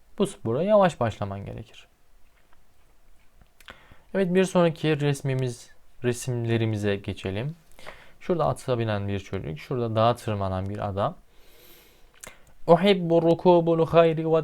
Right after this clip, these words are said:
tesalluqu fil cibal. Evet, uhibbu, ben seviyorum. Rukubul hayri, at binmeyi, ata binmeyi.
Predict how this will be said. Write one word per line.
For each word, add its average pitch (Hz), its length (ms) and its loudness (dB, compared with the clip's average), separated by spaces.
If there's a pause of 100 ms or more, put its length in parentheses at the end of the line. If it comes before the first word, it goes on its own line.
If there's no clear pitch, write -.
(120)
tesalluqu 151 1400 0
fil 113 320 -2
cibal. 104 520 -4 (640)
Evet, 127 320 0 (240)
uhibbu, 147 640 2
ben 139 200 2
seviyorum. 135 600 0 (200)
Rukubul 147 640 2
hayri, 147 480 2 (160)
at 147 400 -2
binmeyi, 107 720 -4 (280)
ata 107 280 -4
binmeyi. 143 440 -4